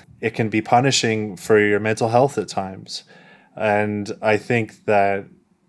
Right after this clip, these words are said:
really, and, and for me, and particularly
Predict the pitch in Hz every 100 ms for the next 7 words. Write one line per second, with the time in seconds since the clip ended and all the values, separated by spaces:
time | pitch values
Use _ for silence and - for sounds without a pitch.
0 | - 107 123 123 120 117 117 107 104 98
1 | 98 - 101 101 - 110 107 135 151 117
2 | 113 95 101 110 127 120 113 104 101 98
3 | 98 98 98